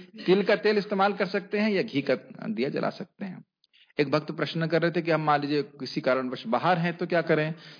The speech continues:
तो दो understanding है। एक भक्त ने कहा, "आप मन में अर्पित कर सकते हो, अच्छी बात है, लेकिन पूरे महीने मन में अर्पित मत करते रहिएगा।" अगर सब-, सबसे अच्छा तरीका है, अगर किसी को नौकरी पे जाना है और शाम को लग रहा है कि मैं लेट आऊंगा,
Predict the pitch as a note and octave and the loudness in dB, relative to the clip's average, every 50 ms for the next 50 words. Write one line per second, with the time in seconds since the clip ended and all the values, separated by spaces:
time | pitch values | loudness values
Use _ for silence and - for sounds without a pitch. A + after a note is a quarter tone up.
0 | - - E3+ D3+ F#3 F#3+ F#3+ F#3 F#3+ F3+ - F#3+ F3 F3 F3+ F3+ F3+ F3+ E3 D3 | -10 -4 2 4 6 6 6 6 2 0 2 2 2 2 2 2 4 4 4 4
1 | B2+ C#3 C3+ C#3 - C#3+ - C3+ C3 B2 A#2+ C3 C#3+ D#3 E3+ F3+ F#3 F#3 F3+ - | 2 0 -2 0 0 0 2 2 2 2 2 4 2 4 6 6 6 6 4 2
2 | G3 F3+ F#3+ - F#3 F3+ - F#3+ F3+ - F#3 D#3+ D#3 - - F3+ F3+ F3+ F3 F#3+ | 0 -2 0 0 -2 0 0 -4 -2 0 0 0 2 2 4 4 4 4 4 4
3 | F#3 F3+ F3+ D#3+ - F3 F3 F3 F#3 E3+ F#3 C#3 D#3 E3+ E3+ D#3+ D#3+ D#3 D3+ D3 | 2 2 2 2 4 4 6 6 6 4 4 2 2 2 4 4 4 4 4 4
4 | C3+ - C#3 A#2+ A#2+ A#2+ A2 - A2+ G#2+ - G#2+ G#2+ G#2 G2+ G#2 G#2 G#2 F#2 - | 2 2 2 -2 0 -2 -2 0 -2 -2 0 0 0 0 0 -2 -4 -6 -8 -12
5 | - _ _ _ _ _ _ - - - - - - - - - - - - C#3 | -14 _ _ _ _ _ _ -20 -20 -20 -20 -18 -18 -18 -16 -10 -4 0 0 2
6 | D3 F#3+ F3+ D#3 - - D3 - - - D#3 - - G3+ - G#3 F#3 - F3 D#3+ | 4 4 2 2 0 -8 -10 -6 -2 -2 0 2 2 2 2 2 0 2 2 2
7 | D#3 D#3+ - D#3+ D3+ E3+ G#3+ A3+ A3+ G#3+ F#3 F3 - - F3+ F3+ F3 D#3 D3 C#3 | 2 2 2 2 4 4 4 4 2 2 0 0 0 0 2 2 4 4 4 4
8 | B2+ - G3 F#3+ F3+ - C3+ A#2+ A#2+ A#2+ A2+ A#2 D3+ F3+ F#3 F3+ - - D3+ D#3 | 4 4 4 4 4 4 4 4 4 2 2 4 4 4 4 4 4 4 2 4
9 | D#3 - E3 D3+ D3+ C#3+ D3 D3 D3 D3 - C#3 C3+ C3 C3 D#3 F3+ F3+ C#3+ A#2 | 4 2 2 2 4 4 4 2 2 2 0 -2 0 2 4 4 4 4 4 2
10 | A2+ A#2 A2+ C3+ F3+ A#3+ | 2 2 2 2 2 0